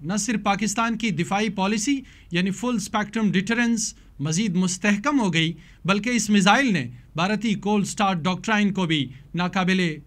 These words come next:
अमल बना दिया। पाकिस्तान नेशनल कमांड अथॉरिटी के मौजूदा एडवाइजर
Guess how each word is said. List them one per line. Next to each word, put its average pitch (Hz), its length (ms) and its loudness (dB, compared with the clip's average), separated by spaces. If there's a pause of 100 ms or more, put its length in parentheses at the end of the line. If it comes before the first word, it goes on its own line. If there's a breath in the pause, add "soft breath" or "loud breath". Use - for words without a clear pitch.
(100)
अमल 165 240 2
बना 139 240 -2
दिया। 107 240 -10 (200)
पाकिस्तान 226 520 2
नेशनल 247 380 2
कमांड 233 340 2
अथॉरिटी 226 440 0
के 247 140 0
मौजूदा 214 440 2
एडवाइजर 208 640 0